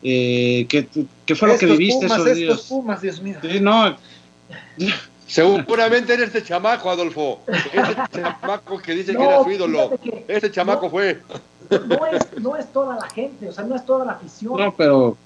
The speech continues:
Speaker 4: sea,
Speaker 3: Solo
Speaker 4: esta es una
Speaker 3: Cabral.
Speaker 4: realidad, esta es una realidad que seguramente, eh, al Pollo, con los errores que en un momento tuvo también
Speaker 1: Sí.
Speaker 4: contra América, eh, eh, un, un número determinado de fanáticos, eh,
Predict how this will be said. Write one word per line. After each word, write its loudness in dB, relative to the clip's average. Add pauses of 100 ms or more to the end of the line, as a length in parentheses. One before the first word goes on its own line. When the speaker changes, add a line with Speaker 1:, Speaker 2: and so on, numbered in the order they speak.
(120)
Speaker 4:
sea, -4
Speaker 3:
Solo 4
Speaker 4:
esta 6
es 2
una 4
Speaker 3:
Cabral. 2
Speaker 4:
realidad, -4 (640)
esta -2
es -4
una -2
realidad -2
que -8
seguramente, -2 (300)
eh, -2
al 0
Pollo, 2
con -6
los -6
errores -2
que -8
en -4
un -4
momento -4
tuvo -2
también -4
Speaker 1:
Sí. -4
Speaker 4:
contra -2
América, -4 (360)
eh, -2
eh, -10 (140)
un, 6
un 10
número 8
determinado -2
de -2
fanáticos, -8 (480)
eh, -8